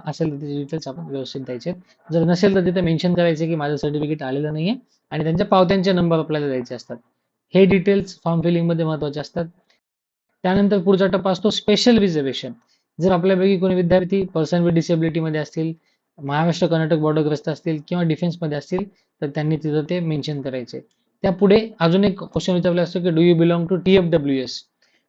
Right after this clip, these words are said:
याचा अर्थ ट्युशन फीस वेव्हिअर स्कीम, याच्याबद्दल, याच्यामध्ये आपण already एक व्हिडिओ बनवलेला आहे. तर जर तुमचं सगळ्यांचं उत्पन्न on paper आठ लाखाच्या खाली असेल आणि त्याचं आपल्याकडे इन्कम सर्टिफिकेट असेल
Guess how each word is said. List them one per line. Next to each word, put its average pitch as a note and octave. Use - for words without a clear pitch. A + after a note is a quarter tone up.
याचा E3+
अर्थ G3
ट्युशन A3
फीस A3+
वेव्हिअर F#3
स्कीम, C#3+
याच्याबद्दल, E3+
याच्यामध्ये E3+
आपण E3
already D#3
एक G3
व्हिडिओ F3+
बनवलेला D#3+
आहे. D#3
तर G3
जर F#3+
तुमचं G3
सगळ्यांचं A#3
उत्पन्न F#3
on F3
paper F3+
आठ D#3+
लाखाच्या -
खाली E3+
असेल -
आणि D#3
त्याचं E3+
आपल्याकडे F3+
इन्कम G3+
सर्टिफिकेट G3
असेल C#3+